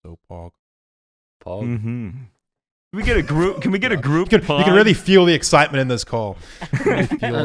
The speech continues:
Speaker 1: uh, just teething with happiness and energy and excitement. I love to see that. Um, <laughs> I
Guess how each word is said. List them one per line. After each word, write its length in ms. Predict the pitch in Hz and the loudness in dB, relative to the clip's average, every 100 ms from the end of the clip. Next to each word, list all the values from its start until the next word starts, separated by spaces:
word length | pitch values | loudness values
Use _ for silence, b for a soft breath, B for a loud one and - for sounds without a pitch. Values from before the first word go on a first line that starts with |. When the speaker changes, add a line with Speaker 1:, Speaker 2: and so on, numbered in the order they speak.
| 110 | -4
Speaker 1:
uh, 160 | 107 | -6
just 220 | 107 120 | -8 -10
teething 400 | - 127 123 123 | -6 -4 -4 -2
with 160 | 120 113 | -2 -2
happiness 560 | 117 131 127 139 120 110 | -2 0 0 0 -4 -6
and 100 | 113 | -6
energy 300 | 113 107 110 | -6 -6 -6
and 100 | 107 | -8
excitement. 400 | - 110 104 101 | -8 -8 -8 -12
I 40 | |
love 140 | 110 107 | -12 -14
to 60 | |
see 200 | - 101 | -14 -14
that. 220 | 95 95 - b b b b - | -14 -16 -18 b b b b -12
Um, 460 | 123 123 120 120 117 _ | -4 -2 -4 -6 -14 _
<laughs> 140 | _ | _
I 480 | - - - - 135 | -6 -4 -4 -2 -4